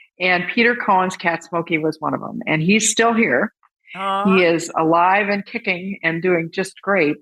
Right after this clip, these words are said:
Speaker 1: He had, you know, a, as you might imagine, in early days of a drug,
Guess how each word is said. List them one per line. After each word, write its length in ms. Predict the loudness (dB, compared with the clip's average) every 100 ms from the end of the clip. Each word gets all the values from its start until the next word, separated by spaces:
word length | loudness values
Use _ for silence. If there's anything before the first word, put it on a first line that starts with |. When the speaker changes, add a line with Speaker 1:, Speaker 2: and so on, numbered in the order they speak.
| _
Speaker 1:
He 140 | -4
had, 320 | 2 2 0 -6 _
you 120 | -2
know, 200 | 2 2
a, 240 | 2 2 -2 -4
as 180 | -4 0
you 120 | 2
might 160 | 2
imagine, 440 | 2 2 2 0 -2
in 200 | -4 -8 _ -20 -20 _
early 380 | 0 2 4 4
days 260 | 2 2
of 80 | 2
a 40 | 0
drug, 520 | 2 2 4 2